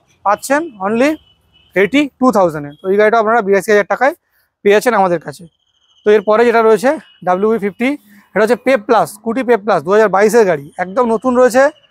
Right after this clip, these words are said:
Condition দেখে নিন, brand new condition, সাত থেকে আট মাস বয়স, number plate রয়েছে, আপনারা নিজেরাও check করে নিতে পারবেন। Price থাকছে only ফিফটি থ্রি থাউজেন্ড, তো মাত্র তিপ্পান্ন হাজার টাকায় আপনারা পেয়ে যাবেন স্কুটি পেপ plus বিএস six latest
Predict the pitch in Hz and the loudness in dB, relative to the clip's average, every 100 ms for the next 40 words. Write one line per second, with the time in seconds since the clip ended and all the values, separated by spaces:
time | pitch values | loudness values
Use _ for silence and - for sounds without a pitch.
0 | _ _ _ _ _ _ _ _ _ _ | _ _ _ _ _ _ _ _ _ _
1 | 196 214 247 269 247 247 262 262 196 214 | -2 0 2 2 0 0 0 -2 0 0
2 | 226 240 240 240 220 277 285 - _ _ | 0 0 0 -2 0 0 -2 -8 _ _
3 | _ _ _ - 220 - 254 233 208 226 | _ _ _ -6 -4 -2 -2 -2 -2 -2
4 | 220 226 262 226 202 208 202 214 220 233 | 0 2 2 0 -4 -2 -2 0 0 0
5 | 226 214 208 202 214 - 196 226 180 160 | -2 -2 -4 0 -2 -2 -2 -2 -2 -2
6 | 156 143 139 _ _ _ _ _ _ - | -4 -6 -14 _ _ _ _ _ _ -4
7 | 208 226 220 240 247 226 240 254 214 233 | 0 0 0 -2 0 -2 -2 -4 -8 -8
8 | 226 226 196 170 147 139 139 _ _ - | -8 -6 -4 -4 -4 -12 -16 _ _ -10
9 | 185 196 - 247 247 226 247 247 226 226 | -4 -2 0 0 0 -4 -2 0 2 0
10 | 220 214 190 196 190 190 208 247 - - | 0 0 0 -2 0 0 0 -2 -6 -10
11 | 208 220 240 - 247 254 180 208 214 269 | -8 -6 -6 -4 0 -2 0 0 0 -2
12 | 285 - - _ _ _ _ _ - 180 | -6 -8 -20 _ _ _ _ _ -6 0
13 | 220 220 | 2 0